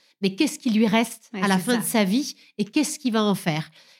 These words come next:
Speaker 1: Et du coup, il y a un parallèle magnifique qui est fait dans le film avec des images d'enfance où il tombe amoureux d'une jeune fille. On sent que c'est un chagrin d'amour dont il s'est jamais remis, quelque chose de, de très touchant. Et tout ça s'entremêle magnifiquement et on sent, euh,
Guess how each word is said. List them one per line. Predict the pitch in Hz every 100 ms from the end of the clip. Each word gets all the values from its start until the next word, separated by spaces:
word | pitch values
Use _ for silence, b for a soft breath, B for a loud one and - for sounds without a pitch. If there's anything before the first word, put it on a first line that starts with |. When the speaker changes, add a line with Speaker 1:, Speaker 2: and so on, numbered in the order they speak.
| _
Speaker 1:
Et | 226
du | 196 208
coup, | 294 311
il |
y | 226
a |
un | 170
parallèle | 214 196 208 220 214
magnifique | 190 269 269 254 233 269 -
qui | 220
est |
fait | 190 214
dans | 190
le | 190
film | - 240
avec | 214 170
des | 180 175
images | 214 214 180
d'enfance | 190 196 196 240 240 -
où |
il | 185
tombe | - 233
amoureux | 208 190 196
d'une | 185 180
jeune | 160 202
fille. | 175 - 262 254 B B B B
On | 190
sent | 190 220 240
que | -
c'est | 190
un | 175
chagrin | - 208 190 185 220
d'amour | 208 196 233 240 -
dont | 202
il | 208
s'est | - 254
jamais | 220 208 202
remis, | 190 214 277 339 b _ _ _
quelque | 202 208
chose | 202 262 208
de, | 180 175 170 b b -
de | 185
très | 185 277
touchant. | 262 - 233 - 269 285 370 b b -
Et | 190
tout | 233
ça | - 262
s'entremêle | 214 196 - 214 220
magnifiquement | 202 208 196 - 190 - 247 294
et | 190 180
on | 175 185
sent, | - 240
euh, | 262 254 175